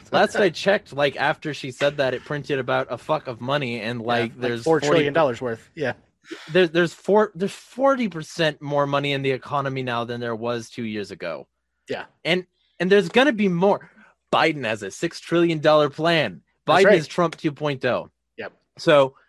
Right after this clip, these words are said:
Speaker 2: like, I just,
Speaker 1: What,
Speaker 2: electoral
Speaker 1: what, what
Speaker 2: politics
Speaker 1: version of Bush are we on? Like, four point oh at this point? <laughs>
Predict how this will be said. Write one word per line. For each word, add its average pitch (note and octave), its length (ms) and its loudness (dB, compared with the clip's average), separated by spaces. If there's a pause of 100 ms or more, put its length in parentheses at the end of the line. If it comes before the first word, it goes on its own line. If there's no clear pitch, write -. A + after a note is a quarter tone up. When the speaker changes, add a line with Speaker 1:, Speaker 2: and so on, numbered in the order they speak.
(480)
Speaker 2:
like, F#3 300 4
I F#3+ 100 -2
just, - 400 0
Speaker 1:
What, E3+ 100 -4
Speaker 2:
electoral G3+ 520 2
Speaker 1:
what, F3 80 4
what - 40 -4
Speaker 2:
politics D#3 300 4
Speaker 1:
version E3 260 4
of B2+ 160 -2
Bush D3 240 2
are D#3+ 80 2
we D#3+ 120 4
on? D3+ 180 0
Like, B2 160 -4
four C#3 180 -2
point C#3+ 220 -6
oh C#3 160 -6 (100)
at C3+ 140 -10
this D3 120 -4
point? - 340 -8
<laughs> - 60 -20